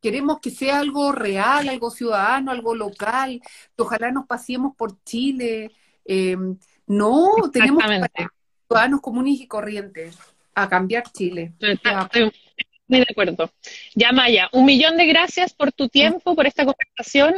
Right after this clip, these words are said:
Speaker 2: y te mando un abrazo gigante, mucho ánimo, fuerza en lo que se viene, y bueno, todo mi apoyo para que logremos estar allá.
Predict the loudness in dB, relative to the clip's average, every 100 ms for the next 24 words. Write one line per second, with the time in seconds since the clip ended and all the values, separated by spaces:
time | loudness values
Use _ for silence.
0 | 0 0 2 4 4 6 4 2 0 -2
1 | 2 4 2 0 0 -2 2 4 4 2
2 | 0 -2 -2 2 2 2 0 4 6 6
3 | 4 2 2 4 6 4 2 0 -6 -20
4 | -20 -20 _ 2 4 6 6 6 4 2
5 | 2 2 2 0 2 2 0 _ _ _
6 | _ _ _ 0 4 6 6 4 2 0
7 | 0 2 4 4 0